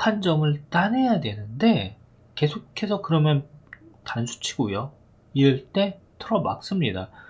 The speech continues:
백이 젖히는 건 단수 치고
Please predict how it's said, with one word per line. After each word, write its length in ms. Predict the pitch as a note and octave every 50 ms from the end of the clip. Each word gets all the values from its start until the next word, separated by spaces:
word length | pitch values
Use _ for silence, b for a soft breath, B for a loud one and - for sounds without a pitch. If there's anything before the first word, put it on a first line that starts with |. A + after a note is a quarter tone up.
| b b b b b b b b b _ _ _ _
백이 240 | - G#3+ A3+ B3 A#3
젖히는 600 | - - D3+ D3 D3 - - B3+ A#3+ A#3+ A#3 A3+
건 180 | A3 G#3+ G#3 G3
단수 540 | - C3+ C3 C#3 D#3+ E3 - G3+ F#3+ G3 -
치고 720 | - - - - - - _ - B3+ D4+ D#4 D#4 - -